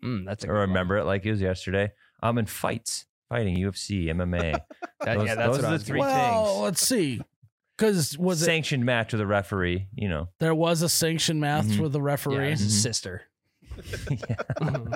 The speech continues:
Speaker 3: And
Speaker 2: I
Speaker 3: how much money did you pay her to let you win?
Speaker 2: No, I mean, first round knockout.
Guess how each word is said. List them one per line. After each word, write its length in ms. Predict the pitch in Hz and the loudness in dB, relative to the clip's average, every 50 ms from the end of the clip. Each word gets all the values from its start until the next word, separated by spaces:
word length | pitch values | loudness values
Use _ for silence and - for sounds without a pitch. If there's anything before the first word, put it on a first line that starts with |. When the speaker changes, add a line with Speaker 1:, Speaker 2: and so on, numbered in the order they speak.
| 113 117 - - - | -8 -8 -10 -12 -10
Speaker 3:
And 140 | - 139 139 | -6 -2 0
Speaker 2:
I 100 | 135 139 | 2 2
Speaker 3:
how 100 | 131 127 | 2 0
much 200 | 190 190 - - | 0 -2 -2 -2
money 240 | 165 170 170 170 165 | -2 -2 0 0 0
did 140 | 156 151 139 | 0 0 0
you 80 | 139 123 | -2 -2
pay 260 | - - 147 139 135 | 0 0 0 2 2
her 180 | 131 131 127 120 | 0 0 0 0
to 100 | 120 120 | 0 0
let 160 | 120 120 117 | 0 0 -2
you 120 | 113 110 | -2 -2
win? 300 | 110 110 110 101 98 98 - _ _ _ _ - | -4 -4 -4 -4 -4 -6 -8 _ _ _ _ -2
Speaker 2:
No, 180 | 135 135 123 104 | 0 2 2 4
I 160 | 95 95 98 | 2 2 2
mean, 420 | 98 92 85 78 76 - 58 127 131 | 2 2 2 0 -2 -4 -8 -12 -6
first 200 | - 107 95 87 | -4 -4 -2 -2
round 140 | 85 80 73 | -2 -2 -2
knockout. 460 | 71 71 76 - - 90 - - - | -2 -4 -6 -6 -8 -10 -10 -10 -12